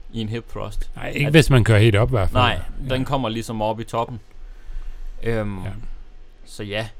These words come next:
Speaker 1: hip thrust er fine, men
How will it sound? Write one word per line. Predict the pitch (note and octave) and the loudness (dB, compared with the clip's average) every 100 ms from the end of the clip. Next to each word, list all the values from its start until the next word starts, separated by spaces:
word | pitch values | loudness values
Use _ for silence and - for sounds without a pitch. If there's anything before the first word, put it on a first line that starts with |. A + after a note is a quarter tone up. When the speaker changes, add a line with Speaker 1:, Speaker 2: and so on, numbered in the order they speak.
| - | -8
Speaker 1:
hip | - C#3 | -6 -6
thrust | - B2 G#2 - | -6 -4 -4 -6
er | A2+ - | -12 -8
fine, | C#3+ C#3+ E3+ C#3 - - - - - - | -6 -4 -4 -4 -8 -16 -6 2 2 2
men | A2 G#2+ G#2 G#2+ | 0 0 -2 -4